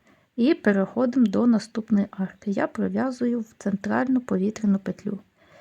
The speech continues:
Е, якщо у вас, е, трошки розміри петель гуляють, пров'язуєте в арку.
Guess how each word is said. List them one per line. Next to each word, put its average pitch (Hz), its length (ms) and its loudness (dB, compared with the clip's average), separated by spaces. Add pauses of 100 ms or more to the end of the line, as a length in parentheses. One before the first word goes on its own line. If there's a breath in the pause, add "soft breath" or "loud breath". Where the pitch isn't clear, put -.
(380 loud breath)
Е, 190 120 2
якщо 233 540 2
у 208 160 0
вас, 196 500 -2
е, 196 140 0
трошки 196 880 -2
розміри 202 560 0
петель 208 400 -4
гуляють, 285 440 0
пров'язуєте 233 680 -4
в 190 100 -4
арку. 190 380 -8